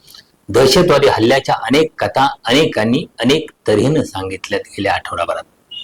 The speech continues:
त्याकडे बघण्याचा प्रत्येकाचा दृष्टिकोन वेगळा आहे. परंतु एक वर्ग असा आहे, ज्याला मेलेल्या माणसांची देणं घेणं नसतं, घडलेल्या घटनेशी देणं घेणं नसतं.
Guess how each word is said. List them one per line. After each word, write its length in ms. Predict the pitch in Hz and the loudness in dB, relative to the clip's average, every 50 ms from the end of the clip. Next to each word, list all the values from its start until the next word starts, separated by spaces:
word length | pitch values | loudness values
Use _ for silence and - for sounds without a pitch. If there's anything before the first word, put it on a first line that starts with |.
| - - - - - - - - - - _ | -16 -18 -20 -20 -20 -20 -18 -18 -18 -4 _
त्याकडे 280 | - 175 175 175 202 180 | 2 2 4 4 4 4
बघण्याचा 540 | - - 139 139 151 160 175 180 175 - 165 | 4 4 4 4 4 4 4 4 2 0 0
प्रत्येकाचा 640 | - - 127 - - - 170 170 170 - - - 120 | 0 0 -2 -2 2 2 2 2 2 2 0 0 0
दृष्टिकोन 600 | 95 104 117 117 113 - - 170 165 147 127 113 | 0 2 2 2 2 2 2 4 4 4 4 2
वेगळा 340 | 104 101 98 95 92 98 101 | 2 0 -2 -2 0 0 0
आहे. 140 | 90 - - _ _ _ _ _ - - - _ _ _ - - _ _ - | 0 0 -4 _ _ _ _ _ -20 -20 -20 _ _ _ -20 -20 _ _ 0
परंतु 360 | 135 156 170 170 - 147 151 - | 2 4 4 4 2 0 0 0
एक 300 | 127 135 165 160 - - | 2 2 2 2 2 0
वर्ग 240 | 131 131 131 120 113 113 113 - - | 0 0 2 4 4 2 2 2 -2
असा 240 | 104 - - - 151 | -4 -2 0 2 2
आहे, 360 | 127 110 101 85 98 92 90 - _ - - - - - | 2 2 -2 -4 -8 -10 -12 -16 _ -20 -20 -20 -10 -2
ज्याला 220 | 104 110 120 127 113 92 90 | 0 2 2 2 0 -2 -2
मेलेल्या 420 | 95 107 117 127 139 143 143 117 | -2 0 2 2 2 2 2 0
माणसांची 640 | 104 95 101 104 104 98 - 120 120 117 - - 107 | -2 -2 -6 -6 -8 -8 -6 -6 -6 -4 -6 -8 -10
देणं 340 | - - 107 - 127 147 147 | -4 0 2 2 4 4 2
घेणं 320 | - - 120 117 113 110 | 2 2 2 2 2 2
नसतं, 360 | 104 90 - - - 95 - - - _ _ - - _ _ - | 0 -4 -4 -4 -4 -4 -4 -4 -10 _ _ -20 -20 _ _ -10
घडलेल्या 540 | 90 - 139 135 139 170 214 220 208 - - - | -2 0 2 4 4 4 4 6 6 4 2 2
घटनेशी 600 | - 135 127 - - - 190 220 220 214 - 208 175 | 0 0 -2 0 2 2 4 6 6 6 4 4 4
देणं 260 | 135 147 147 147 143 | 4 4 4 4 4
घेणं 280 | 135 110 113 127 131 123 123 | 4 2 2 2 2 0 -2
नसतं. 360 | 117 - - - 120 107 98 | -4 -8 -2 0 2 2 2